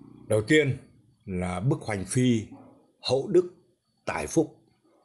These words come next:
Hậu ở đây là dày, Hậu Đức là đức dày thì chờ được phúc. Hoặc là chúng ta cứ nói là tích đức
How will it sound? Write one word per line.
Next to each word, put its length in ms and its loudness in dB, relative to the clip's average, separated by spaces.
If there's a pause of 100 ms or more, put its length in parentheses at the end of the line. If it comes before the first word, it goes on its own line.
(500)
Hậu 340 0
ở 140 0
đây 280 4
là 200 0
dày, 420 0 (520)
Hậu 280 -2
Đức 240 2
là 160 0
đức 240 -2
dày 300 0 (280)
thì 260 -6
chờ 240 -4
được 240 -6
phúc. 200 -2 (3250)
Hoặc 200 -8
là 80 -2
chúng 280 0
ta 440 2 (100)
cứ 120 0
nói 260 2
là 80 -2
tích 320 -2
đức 280 -2